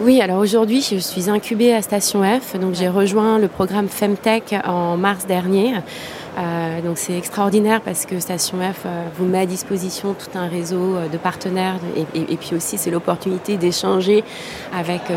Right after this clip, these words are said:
Speaker 1: tous les entrepreneurs qui m'entourent et qui traversent en fait, euh, les mêmes étapes que moi.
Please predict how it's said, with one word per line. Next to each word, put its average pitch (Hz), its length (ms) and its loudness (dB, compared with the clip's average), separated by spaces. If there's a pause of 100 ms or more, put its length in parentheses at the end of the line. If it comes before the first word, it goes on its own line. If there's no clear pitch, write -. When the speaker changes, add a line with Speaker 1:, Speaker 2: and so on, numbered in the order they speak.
Speaker 1:
tous - 80 -2
les 202 200 2
entrepreneurs 190 520 0
qui - 160 -4
m'entourent 196 520 4
et 156 140 0
qui - 260 -6
traversent 208 560 0
en 185 80 -2
fait, 180 340 -4
euh, 156 140 -2 (320)
les 185 80 4
mêmes 190 260 4
étapes 185 340 0
que 196 120 0
moi. 180 240 2